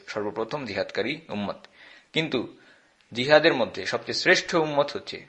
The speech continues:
যেই উম্মত সবচেয়ে উত্তমভাবে জিহাদের আমল করেছে এবং এখনো করছে,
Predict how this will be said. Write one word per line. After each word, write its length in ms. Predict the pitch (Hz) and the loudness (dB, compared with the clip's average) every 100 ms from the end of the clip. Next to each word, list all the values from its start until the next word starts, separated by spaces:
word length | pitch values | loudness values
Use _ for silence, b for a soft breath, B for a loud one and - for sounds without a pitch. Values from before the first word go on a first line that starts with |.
| _ _ - | _ _ -2
যেই 220 | 113 127 | 2 2
উম্মত 240 | 127 127 | 2 -2
সবচেয়ে 440 | - 120 - 110 98 | 0 -2 -2 -6 -6
উত্তমভাবে 680 | 123 - 151 143 127 101 | -8 -4 -4 -2 0 0
জিহাদের 400 | 98 104 117 113 | -2 -4 0 4
আমল 240 | 104 110 139 | 6 4 0
করেছে 420 | 139 139 139 - | 2 2 2 2
এবং 280 | 107 123 80 | 2 2 0
এখনো 280 | 107 156 - | 0 -2 -2
করছে, 360 | 117 - - | -2 -4 -12